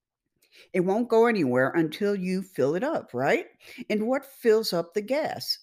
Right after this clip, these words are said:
That feeds the fire in our belly. Self-care and free expression of who you truly are. If you are a chronic people pleaser, as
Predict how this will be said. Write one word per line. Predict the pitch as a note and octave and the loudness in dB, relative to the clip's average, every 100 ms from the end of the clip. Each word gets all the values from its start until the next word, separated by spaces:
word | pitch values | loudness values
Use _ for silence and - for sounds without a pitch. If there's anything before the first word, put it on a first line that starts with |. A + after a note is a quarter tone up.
| - | -12
That | D#3 D3+ D#3+ D3+ - - | -6 0 2 0 -4 -4
feeds | D4+ F#4 A#3+ - | 0 0 0 -4
the | E3 E3+ | -2 -2
fire | - C3+ A#2+ D#3 G3 - - | -2 -2 0 2 0 -2 -6
in | C#3+ C3+ C#3+ - | -4 -2 -2 -4
our | C3 D3 D#3+ | -4 -2 -2
belly. | F#3+ B3 D#4 D3+ F#2+ - _ _ | -2 -2 -2 -6 -8 -14 _ _
Self-care | - - C3+ - - C#3+ D3+ E3 | -10 -6 -6 -6 -6 0 0 0
and | F#3 D#3+ | -2 -4
free | - E3+ F#3 A#3 A3+ | -6 -4 -4 -4 0
expression | G#3+ G#3+ - F#3+ F#3 F3+ - B2+ C3+ - - - | -2 -2 -12 -4 -2 -2 -2 -2 -4 -8 -18 -4
of | E3 - - | -4 -4 -2
who | A3 G#3+ | 0 0
you | F3+ E3+ | -4 -8
truly | F3 - G3+ F#3 F#3 F#3 | -10 -6 -4 -2 0 0
are. | D#3+ G#2 - _ - - | 0 -4 -8 _ -20 -6
If | F#3 F#3 - | -4 -4 -2
you | B3+ D#4+ | -2 -2
are | F#3+ G3+ - | -2 -2 -2
a | C#3 | -4
chronic | - - G#3 G#3+ G#3 F#3+ - | -8 -8 -6 -4 -4 -6 -8
people | C#4 C4 A#2+ | -8 -6 -6
pleaser, | - C#3+ B2 C#3+ E3 F3 _ _ _ - | -6 -6 -6 -6 -8 -10 _ _ _ -10
as | F3 A3 A#3 G#3 | -4 -2 -2 -4